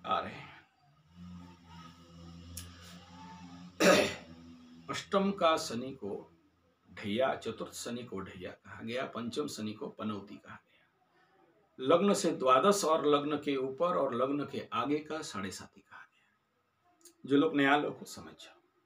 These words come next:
और यहाँ कष्ट का स्थान है, नरक का स्थान है, इसको श्मशान भी कहा गया। जिसका जो अष्टम है उसको वही कहा गया।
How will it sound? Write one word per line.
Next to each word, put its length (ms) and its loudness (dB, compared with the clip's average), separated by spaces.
और 160 8
यहाँ 460 2
कष्ट 260 2
का 140 8
स्थान 400 4
है, 480 -8
नरक 520 0
का 80 0
स्थान 380 -6
है, 100 -8
इसको 380 -4
श्मशान 600 0
भी 180 -2
कहा 240 -2
गया। 400 -2
जिसका 340 6
जो 180 8
अष्टम 340 4
है 80 4
उसको 240 -2
वही 240 -10
कहा 240 -16
गया। 400 -20